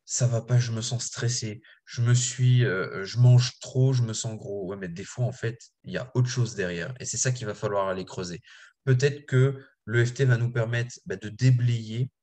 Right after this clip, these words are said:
les premières choses. Et c'est un peu l'arbre qui cache la forêt.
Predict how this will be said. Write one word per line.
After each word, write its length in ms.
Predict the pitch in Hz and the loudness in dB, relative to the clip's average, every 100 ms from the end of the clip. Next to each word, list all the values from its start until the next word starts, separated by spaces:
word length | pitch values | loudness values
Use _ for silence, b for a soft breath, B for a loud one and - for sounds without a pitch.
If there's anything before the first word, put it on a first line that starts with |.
| _ - | _ -12
les 160 | 101 | -12
premières 320 | - 117 107 101 | -8 -6 -6 0
choses. 340 | 127 147 147 B B B - | 2 2 -2 B B B -10
Et 120 | 95 | -6
c'est 120 | - | -2
un 80 | 107 | 0
peu 120 | 127 | 4
l'arbre 360 | 131 120 127 123 | 4 6 4 2
qui 100 | - | -2
cache 200 | 120 - | -4 -2
la 60 | |
forêt. 360 | 123 123 101 - | -4 -4 -4 -8